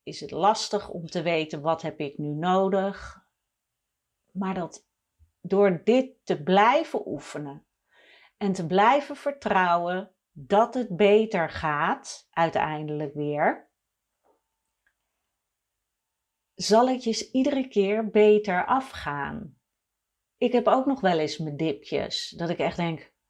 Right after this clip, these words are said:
"Huh, waar komt dit nou weer vandaan?" Ik ben zo'n, ja, dat die onderstroom, als het ware, niet fijn voelt. En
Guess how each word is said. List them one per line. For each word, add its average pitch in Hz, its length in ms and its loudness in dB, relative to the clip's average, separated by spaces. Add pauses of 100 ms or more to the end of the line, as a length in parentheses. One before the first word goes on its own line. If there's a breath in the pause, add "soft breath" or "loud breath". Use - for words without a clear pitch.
(840)
"Huh, 302 280 2 (140)
waar 214 180 0
komt 214 300 -4
dit 254 180 2
nou 185 160 2
weer 156 180 -2
vandaan?" 156 460 -4
Ik 165 80 -6
ben 190 360 -4
zo'n, 196 400 -2 (140)
ja, 196 240 0
dat 165 180 -2
die 180 300 -4 (540 soft breath)
onderstroom, 220 920 4
als 196 120 0
het 190 120 -2
ware, 180 680 0 (360 loud breath)
niet 175 460 -2 (480)
fijn 160 440 -2
voelt. - 640 -12 (1300)
En 170 380 -4